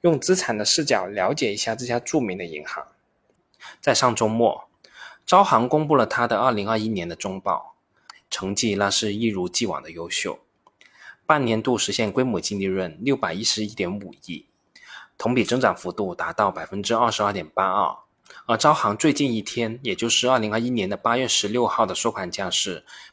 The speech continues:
每股五十点八七元。按招行中报的数据计算，每股的净资产是二十六点六元。照此计算，招行的市净率约是一点九一倍。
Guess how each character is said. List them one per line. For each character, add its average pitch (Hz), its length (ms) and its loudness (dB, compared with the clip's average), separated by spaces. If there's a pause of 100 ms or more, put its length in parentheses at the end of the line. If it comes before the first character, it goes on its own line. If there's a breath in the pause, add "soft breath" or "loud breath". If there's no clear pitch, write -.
每 110 200 0
股 113 160 -2
五 85 180 -6
十 - 160 -2
点 101 200 -2
八 107 200 0
七 110 280 -2
元。 71 240 -12 (880 loud breath)
按 143 140 0
招 151 160 6
行 120 240 0
中 147 180 0
报 156 140 6
的 117 80 0
数 - 180 -4
据 101 140 -4
计 98 160 -8
算， - 360 -6 (500 soft breath)
每 110 160 0
股 113 160 -2
的 90 80 -2
净 120 160 -6
资 101 100 -4
产 90 220 -6
是 - 200 -2
二 110 140 0
十 - 140 -2
六 110 160 0
点 85 240 -8
六 107 180 0
元。 80 220 -16 (720 soft breath)
照 110 160 6
此 - 180 -2
计 - 140 -8
算， 92 340 -2 (480 soft breath)
招 196 160 4
行 139 160 2
的 131 60 0
市 - 180 2
净 117 200 0
率 107 180 -2
约 117 160 -2
是 117 220 0
一 117 100 -6
点 98 240 -6
九 82 200 -8
一 85 180 -12
倍。 - 280 -8